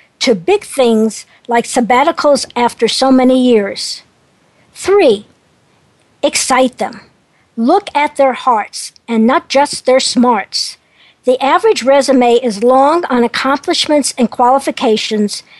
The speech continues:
and short on purpose and passion, which is fine if you're merely in search of technical skills. Yet, in situations where you expect people to step up to uncertainty,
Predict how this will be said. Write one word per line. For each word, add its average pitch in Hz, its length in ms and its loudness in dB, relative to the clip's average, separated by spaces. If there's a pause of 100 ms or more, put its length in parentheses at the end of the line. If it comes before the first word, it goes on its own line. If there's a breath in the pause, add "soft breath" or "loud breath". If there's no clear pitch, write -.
(120 soft breath)
and 220 160 0
short 311 540 0
on 226 160 0
purpose - 680 -2
and 247 160 0
passion, - 560 -2 (640 loud breath)
which 285 220 0
is - 120 0
fine 320 600 2
if 285 200 0
you're 277 120 4
merely 320 520 4
in 254 100 2
search 262 420 0
of - 220 -6
technical 311 480 -2
skills. - 720 -4 (400 loud breath)
Yet, 277 440 2 (100)
in 262 140 0
situations 262 960 0 (260 loud breath)
where 233 160 2
you 294 220 4
expect - 480 -2
people 330 400 0
to 220 100 -4
step 320 400 -2
up 359 240 2
to 320 180 -2
uncertainty, 240 760 0